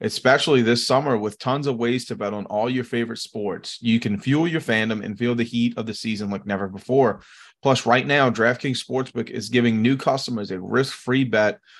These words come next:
up to one thousand dollars. That's right. Make your first bet up to a thousand dollars, and if it doesn't win, you'll get another shot to cash in. You could throw down on all the major action for baseball, golf,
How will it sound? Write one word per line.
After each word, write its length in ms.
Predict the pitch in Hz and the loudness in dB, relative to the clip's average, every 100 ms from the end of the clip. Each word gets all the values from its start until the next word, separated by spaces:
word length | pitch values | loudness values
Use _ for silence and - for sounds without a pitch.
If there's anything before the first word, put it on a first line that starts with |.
| _ | _
up 180 | - 101 | -4 -4
to 120 | 113 | -4
one 240 | 95 110 123 | -2 -2 0
thousand 380 | 120 117 117 | 2 2 2
dollars. 520 | 107 113 123 82 - - | 0 0 0 -6 -12 -4
That's 240 | 120 120 | -4 -2
right. 320 | 147 156 - _ _ _ - | 0 0 -2 _ _ _ -8
Make 240 | 131 156 | -6 -6
your 80 | 151 | -8
first 380 | 131 131 139 127 | -4 -4 -4 -2
bet 300 | 117 117 - _ _ _ | 0 0 -4 _ _ _
up 160 | - 120 | -4 -4
to 120 | - | -2
a 60 | 135 | -4
thousand 400 | - 139 160 160 | 0 2 2 0
dollars, 460 | 127 123 123 120 - | 0 0 0 -4 -8
and 100 | 123 | -8
if 120 | 113 | -8
it 100 | 110 | -4
doesn't 360 | 104 135 135 127 | 0 0 0 -2
win, 240 | 127 131 123 | -2 -4 -4
you'll 160 | 123 | -6
get 140 | 117 123 | -4 -2
another 260 | 123 123 | -2 -4
shot 340 | 117 123 117 117 | -4 0 0 0
to 60 | |
cash 360 | 113 120 113 113 | -6 -2 -2 -4
in. 240 | 160 123 - _ _ _ _ _ | -8 -10 -12 _ _ _ _ _
You 100 | 127 | -2
could 160 | 131 127 | -2 2
throw 180 | 135 143 | 4 6
down 240 | 147 147 | 4 2
on 100 | 123 | 0
all 500 | 117 117 131 143 143 _ 127 | 2 2 2 -2 -8 _ -10
the 100 | 117 | -4
major 420 | 113 117 120 139 | -2 0 -2 -2
action 520 | 107 107 113 123 117 | -2 -4 -4 -6 -8
for 160 | 117 101 | -8 -4
baseball, 580 | 98 123 123 131 127 | 0 0 0 -2 -2
golf, 340 | 127 107 107 | 0 2 0